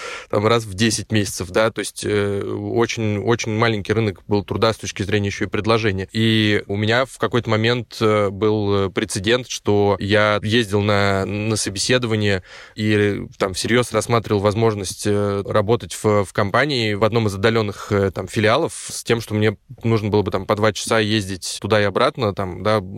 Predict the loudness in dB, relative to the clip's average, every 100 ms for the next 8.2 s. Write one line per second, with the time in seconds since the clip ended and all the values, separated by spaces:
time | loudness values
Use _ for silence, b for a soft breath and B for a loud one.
0 | -12 -10 -2 0 2 0 -2 -4 -4 -4
1 | -2 0 2 2 0 0 -2 0 0 0
2 | -4 -4 -2 0 2 2 2 0 -2 0
3 | 0 2 0 -2 -2 -6 -2 0 2 2
4 | 2 -2 -4 0 2 2 0 2 0 0
5 | -2 0 0 -2 -2 0 0 0 0 0
6 | 0 0 0 -2 0 -4 0 0 0 0
7 | 0 2 0 0 0 0 -4 -4 -2 -2
8 | 0 -2